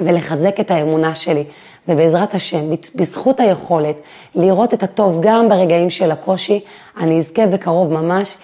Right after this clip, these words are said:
לראות את הטוב הגלוי שהגיע לי מתוך האתגר הזה, כי יש לנו כוח עצום בעזרת הראייה החיובית שלנו, להיות מנהיגות,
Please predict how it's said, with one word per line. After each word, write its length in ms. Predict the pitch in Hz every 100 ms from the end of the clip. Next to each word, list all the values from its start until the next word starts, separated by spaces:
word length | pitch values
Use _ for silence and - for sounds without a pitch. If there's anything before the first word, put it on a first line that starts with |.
| - -
לראות 600 | 180 170 180 196 226 226
את 100 | 190
הטוב 320 | 185 - 214 202
הגלוי 580 | 160 165 185 233 254 247 - _
שהגיע 540 | - 185 156 139 196
לי 220 | 196 196 185
מתוך 400 | 160 160 175 175
האתגר 400 | 160 139 170 165
הזה, 160 | 151
כי 120 | 170 196
יש 140 | 226
לנו 180 | 208 196 -
כוח 420 | - 240 240 214
עצום 420 | 208 - 220 190 180 - - -
בעזרת 540 | 160 180 147 190 202
הראייה 340 | 196 175 175 190
החיובית 600 | 180 202 170 147 185 185
שלנו, 340 | 185 165 170
להיות 300 | 170 220 339
מנהיגות, 640 | 220 196 175 139 202 220